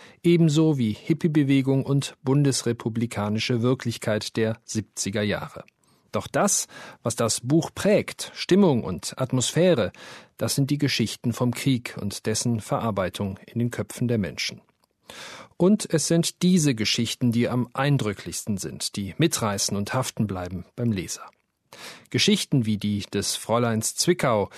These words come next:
die eigentlich gar kein richtiges Fräulein ist, die das aber gar nicht weiß, erst damit konfrontiert wird, als russische Soldatenhorden sie vergewaltigen wollen. Später zerbricht sie daran und hängt sich auf.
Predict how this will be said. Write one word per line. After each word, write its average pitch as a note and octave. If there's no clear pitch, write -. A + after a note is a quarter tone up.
die F2
eigentlich C#3
gar C3
kein B2
richtiges A#2+
Fräulein G#2
ist, -
die F#2
das G#2
aber A#2
gar A#2+
nicht C3+
weiß, C3
erst -
damit A#2
konfrontiert A#2+
wird, C3+
als -
russische D3
Soldatenhorden B2
sie B2
vergewaltigen A#2
wollen. E2+
Später C#3
zerbricht C3
sie D3+
daran C3
und B2+
hängt G#2+
sich -
auf. -